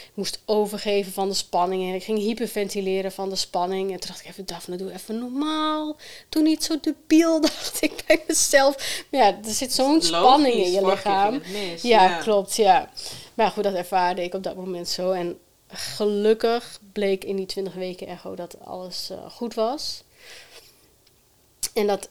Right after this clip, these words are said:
Speaker 1: nou ja, dat appten wij uiteraard ook meteen aan onze vriendengroep. Van, "Gelukkig, alles is goed en we mogen een zoon verwelkomen." En echt nog geen tien minuten later krijgen we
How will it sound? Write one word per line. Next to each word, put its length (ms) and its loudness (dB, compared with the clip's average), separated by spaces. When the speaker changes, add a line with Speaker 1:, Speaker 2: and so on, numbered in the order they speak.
Speaker 1:
nou 240 -4
ja, 140 -8
dat 180 -14
appten 260 -10
wij 100 0
uiteraard 440 -4
ook 100 -6
meteen 360 -6
aan 160 -8
onze 200 -10
vriendengroep. 580 -6
Van, 120 -10
"Gelukkig, 580 -2
alles 280 -8
is 140 -6
goed 380 -6
en 200 -6
we 60 -8
mogen 280 -8
een 140 0
zoon 460 -4
verwelkomen." 1000 -8
En 240 -6
echt 460 -12
nog 340 -10
geen 420 -6
tien 200 -2
minuten 680 -2
later 420 -4
krijgen 420 -8
we 60 -10